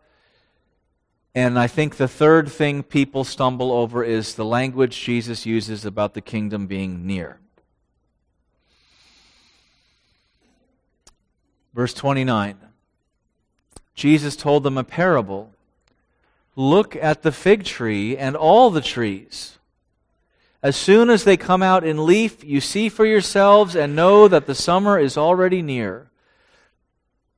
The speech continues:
So also, when you see these things taking place, you know that the kingdom of God is near."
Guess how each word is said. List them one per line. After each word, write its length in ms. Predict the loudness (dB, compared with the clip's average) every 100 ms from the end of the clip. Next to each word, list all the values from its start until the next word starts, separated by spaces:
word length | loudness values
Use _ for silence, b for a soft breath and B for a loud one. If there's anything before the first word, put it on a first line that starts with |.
| _ _ _ _ _ _ -12
So 320 | -4 2 4
also, 460 | 6 4 4 2 2
when 180 | 2
you 120 | 0 -2
see 320 | 0 0 0
these 320 | -2 -4 -4
things 320 | -4 -4 -4
taking 420 | 0 0 0 -6
place, 520 | -8 -2 0 -2 -8 -16 b b b -10
you 140 | -6
know 360 | 0 4 6 6
that 160 | 2
the 100 | -2
kingdom 460 | -2 -2 -4 -4 -4
of 180 | -4 -2
God 400 | 2 4 2 -2
is 300 | -8 -10 -8
near." 440 | -10 -10 -12 -20